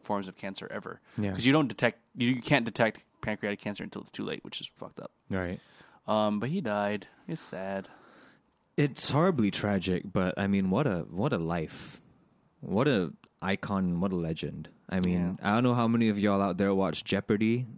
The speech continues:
Speaker 1: I grew
Speaker 2: Um,
Speaker 1: up on that shit,
Speaker 2: or
Speaker 1: man.
Speaker 2: i-, if Jeopardy is a part of your life at all. But Alex Trebek, 'cause that, that, that guy's a legend. And, like, the, I, I, I appreciated so much how he did his job.
Speaker 1: Mm-hmm.
Speaker 2: Like,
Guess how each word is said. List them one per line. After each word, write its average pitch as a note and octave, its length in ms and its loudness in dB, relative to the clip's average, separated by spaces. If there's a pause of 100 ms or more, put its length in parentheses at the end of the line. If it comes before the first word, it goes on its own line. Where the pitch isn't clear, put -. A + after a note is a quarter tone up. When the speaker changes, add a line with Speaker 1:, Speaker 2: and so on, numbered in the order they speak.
(240)
Speaker 1:
I F#2+ 180 2
grew F#2 240 2
Speaker 2:
Um, - 20 6
Speaker 1:
up C#3+ 120 6
on C#3+ 100 6
that G#2 160 0
shit, - 280 -8
Speaker 2:
or G2+ 400 2
Speaker 1:
man. F#2+ 220 -4
Speaker 2:
i-, - 20 0 (160)
if G2+ 160 -2
Jeopardy A2 380 0
is G#2 100 2
a G2 60 0
part A2+ 220 2
of C3 100 4
your C3 140 6
life G#2+ 280 0
at G#2 100 2
all. G#2 360 0 (420)
But G2+ 320 2
Alex A2 380 0
Trebek, F2+ 420 0
'cause F#2 160 -8
that, - 260 -4
that, D#2 240 -4
that G#2+ 160 -2
guy's C3+ 200 0
a B2 60 2
legend. B2+ 460 0
And, G#2+ 140 2
like, A#2+ 160 2
the, B2 200 4
I, B2 220 0
I, B2 260 0 (800)
I B2 100 0
appreciated E3 600 4
so G#2 200 2
much G2+ 240 2
how F#2 200 -2
he F2+ 100 -2
did E2+ 160 0
his E2+ 160 -2
job. F2 420 -4
Speaker 1:
Mm-hmm. A#2+ 300 0 (280)
Speaker 2:
Like, G#2 340 2